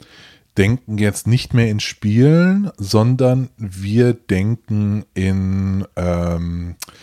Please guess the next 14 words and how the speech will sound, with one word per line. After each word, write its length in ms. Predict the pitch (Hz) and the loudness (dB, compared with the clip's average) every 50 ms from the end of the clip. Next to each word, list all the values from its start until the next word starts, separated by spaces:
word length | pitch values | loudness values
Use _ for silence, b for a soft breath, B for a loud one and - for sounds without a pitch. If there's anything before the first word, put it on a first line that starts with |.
| B B B | B B B
Sandboxes 1900 | - - - 120 117 117 120 117 - - _ - 101 95 - - 92 90 90 - - - - - - - - 73 78 78 78 64 - - - - - - | -12 -2 0 2 2 2 0 -2 -6 -10 _ -20 -20 -4 -2 -2 -2 -2 -4 -6 -10 -12 -10 -8 -8 -8 -8 -8 -8 -8 -8 -8 -8 -8 -8 -8 -10 -6
oder 300 | - 101 95 98 92 - | -6 -2 -2 -2 -2 -4
Toolkits. 920 | - - 139 139 131 127 - _ - - - 78 - _ - - - - - B B B B B B B B B B B B | -6 0 2 4 4 2 0 _ -10 -6 -6 -6 -6 _ -12 -10 -10 -12 -12 B B B B B B B B B B B B
Weil 160 | - 113 120 | -2 0 0
irgendwie, 600 | 120 139 151 190 180 - 160 151 147 147 143 143 | 2 0 0 -2 0 0 2 2 4 4 4 2
äh, 600 | 143 - _ - 123 123 123 123 123 120 120 123 - _ _ _ _ _ _ - - _ _ | 0 0 _ 2 4 4 4 4 4 4 2 2 -2 _ _ _ _ _ _ -20 -20 _ _
es 180 | 110 - - | -6 -6 -4
kann 280 | - - - 135 160 190 | -6 -2 0 0 0 2
doch 200 | 214 196 165 - | 0 0 0 0
gar 220 | - 131 127 127 | -2 -2 0 0
nicht 160 | 139 147 139 - | 0 -2 -2 -2
so 120 | - 139 | -2 -4
schwer 340 | - - - 117 104 104 101 | -4 -2 -2 0 0 0 0
sein. 460 | 92 87 80 78 82 92 113 143 156 | -2 -2 -4 -4 -4 -4 -6 -6 -8